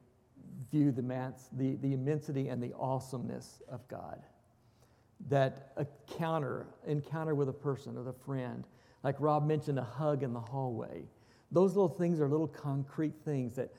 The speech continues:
open us up to the spaciousness of God, that open us up to the universe where God dwells. And I believe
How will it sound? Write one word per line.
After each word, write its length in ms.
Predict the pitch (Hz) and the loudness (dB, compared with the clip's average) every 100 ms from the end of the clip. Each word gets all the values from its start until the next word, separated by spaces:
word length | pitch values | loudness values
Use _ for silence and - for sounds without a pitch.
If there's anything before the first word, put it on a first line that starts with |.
| - - | -20 2
open 280 | 160 170 170 | 2 4 2
us 140 | 160 - | 0 2
up 240 | 156 147 | 2 2
to 40 | 147 | -4
the 120 | 127 | -8
spaciousness 840 | 107 - 147 143 131 - 120 - | -8 -4 -4 -4 -8 -10 -10 -10
of 160 | 120 107 | -14 -12
God, 380 | 123 117 - - - _ _ _ _ _ _ _ _ | -10 -10 -12 -16 -20 _ _ _ _ _ _ _ _
that 140 | 131 131 | -4 2
open 240 | 170 170 | 2 4
us 160 | 170 143 | 2 2
up 320 | - 156 - | 2 2 2
to 160 | 156 147 | 2 2
the 260 | 127 127 117 - - - | 2 -2 -4 -12 -20 -8
universe 800 | 120 151 175 131 139 110 - - - _ _ _ _ _ _ | 2 6 6 4 0 -2 -6 -14 -20 _ _ _ _ _ _
where 140 | 135 | -2
God 380 | 107 131 131 135 | 0 0 2 0
dwells. 560 | 127 135 123 101 - - - - 403 _ _ _ _ _ | 0 0 0 -4 -8 -12 -20 -20 -20 _ _ _ _ _
And 100 | - | -4
I 80 | 151 | -2
believe 260 | 170 185 | 2 4